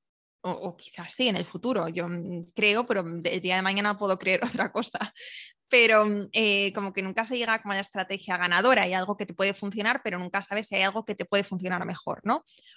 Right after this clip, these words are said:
O lo que te funciona ahora, a lo mejor el día de mañana no te funciona, no te funciona del todo bien y,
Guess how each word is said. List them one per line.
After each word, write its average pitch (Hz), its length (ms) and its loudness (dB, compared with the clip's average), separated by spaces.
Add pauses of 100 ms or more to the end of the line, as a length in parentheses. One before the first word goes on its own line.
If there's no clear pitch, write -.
O 226 80 8
lo 220 100 8
que 190 80 -2
te 196 80 -6
funciona 202 340 2
ahora, 220 200 6
a - 20 2
lo 233 60 0
mejor 196 220 -2
el 208 80 2
día 202 140 4
de 190 60 4
mañana 190 300 2
no 196 100 -2
te 180 100 -10
funciona, 175 580 -4 (340)
no 208 140 2
te 202 100 2
funciona 196 340 2
del 180 100 2
todo 180 180 4
bien 294 180 4
y, 233 180 -4